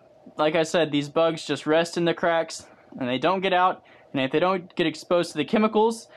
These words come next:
then they don't die. But yeah, let me know if you guys have any questions about bed bugs.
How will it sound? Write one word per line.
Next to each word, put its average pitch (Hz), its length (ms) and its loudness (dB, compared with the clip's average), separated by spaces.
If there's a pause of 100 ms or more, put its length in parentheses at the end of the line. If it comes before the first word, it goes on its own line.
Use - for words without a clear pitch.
(220)
then 160 140 2
they 156 100 2
don't 233 220 2
die. 240 360 2 (200)
But - 80 2
yeah, 151 240 2
let 143 140 0
me 226 120 2
know 240 200 4
if 233 120 -2
you 208 60 -2
guys 190 200 2
have 180 120 0
any 202 100 -2
questions 220 400 0
about 226 180 2
bed 220 220 2
bugs. 220 460 0